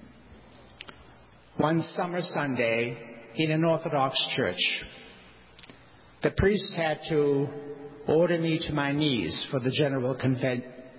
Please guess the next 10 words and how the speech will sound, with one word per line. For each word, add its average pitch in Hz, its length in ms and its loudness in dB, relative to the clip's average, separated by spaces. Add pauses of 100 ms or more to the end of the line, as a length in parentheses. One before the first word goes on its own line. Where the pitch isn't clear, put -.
confession. 135 640 0 (2500)
That 214 300 2
practice - 880 0 (480)
in 156 180 4
my 143 460 0 (560)
Episcopal 143 500 0 (140)
church - 480 0 (220)
of 135 140 2
my 131 200 2
youth 127 340 0